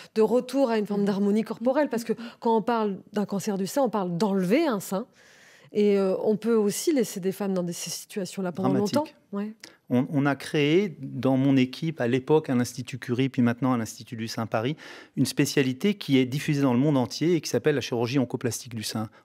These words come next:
Speaker 3: On a été les premiers en France, la première équipe au monde à publier dans cette spécialité qui veut dire guérissez et respectez l'organe.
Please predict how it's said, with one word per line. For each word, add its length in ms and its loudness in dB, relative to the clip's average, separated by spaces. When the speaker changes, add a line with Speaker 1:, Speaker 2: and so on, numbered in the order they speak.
Speaker 3:
On 80 4
a 60 4
été 160 0
les 100 2
premiers 600 -2
en 120 -4
France, 440 -4
la 80 -4
première 440 0
équipe 320 -4
au 40 2
monde 300 2
à 100 -6
publier 560 0
dans 140 2
cette 200 -8
spécialité 600 -4
qui 140 -6
veut 140 2
dire 240 2
guérissez 680 2
et 80 0
respectez 640 -2
l'organe. 520 -4